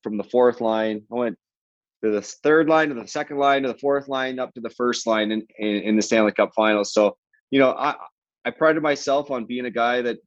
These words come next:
you know, could fit in anywhere and just try to, you know,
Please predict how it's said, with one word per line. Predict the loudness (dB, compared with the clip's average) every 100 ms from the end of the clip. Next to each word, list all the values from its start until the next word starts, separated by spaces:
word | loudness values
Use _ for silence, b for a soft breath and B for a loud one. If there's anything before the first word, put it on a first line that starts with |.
| _
you | -8
know, | -6
could | -4 -8 -2
fit | 0 2
in | 2
anywhere | 0 0 2 4 2
and | 0
just | -4 -6
try | -2 0
to, | 0 -4 _ _ _ _ -8
you | -6
know, | -6 -10